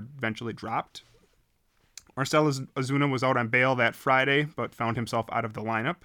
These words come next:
He found himself out of the lineup Saturday, but he was back in the lineup on Sunday. His quote after,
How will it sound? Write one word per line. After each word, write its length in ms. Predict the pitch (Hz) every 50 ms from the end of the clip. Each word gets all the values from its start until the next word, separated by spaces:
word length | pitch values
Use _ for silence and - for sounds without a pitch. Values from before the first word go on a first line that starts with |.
| _ _ _ _ _ _ _ _ _ _ _ _ _ _ _
He 380 | _ _ 104 101 98 98 101 101
found 260 | 101 - 101 104 104
himself 380 | 107 104 104 - 107 107 92 -
out 160 | - 101 107
of 100 | 101 90
the 80 | 101
lineup 380 | 95 98 98 98 98 98 98 -
Saturday, 560 | - - - 107 104 104 113 127 156 170 175
but 200 | - - 101 98
he 100 | - 117
was 240 | 110 104 107 156 160
back 320 | 151 151 156 160 160 -
in 60 | 175 170
the 40 |
lineup 260 | 165 160 160 170 175 175
on 120 | 170 170
Sunday. 380 | 170 - 180 185 226 254 262 254 _ _ _ _ _ _ _ _ _ _ - _ _ _ _ _ _ _ _
His 240 | - 185 220 220 -
quote 440 | - - - 160 156 151 156 156 - -
after, 520 | 131 131 131 - - 135 127 120 120 110